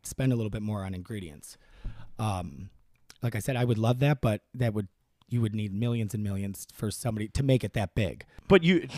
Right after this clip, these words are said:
Speaker 2: but to sell those kind of products, it
Speaker 1: Mm-hmm.
Speaker 2: might take you away from the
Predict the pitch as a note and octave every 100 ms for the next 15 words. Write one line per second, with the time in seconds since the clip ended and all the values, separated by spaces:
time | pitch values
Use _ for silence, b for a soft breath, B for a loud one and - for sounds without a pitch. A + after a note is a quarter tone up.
0 | B2+ - F#3+ F#3 - G3 G3 E3 - D#3
1 | C3+ C#3+ C3+ B2 - B2+ D3+ F3 - D#3
2 | B2 B2+ A#2 A#2+ - A#2+ G#2+ G2 G2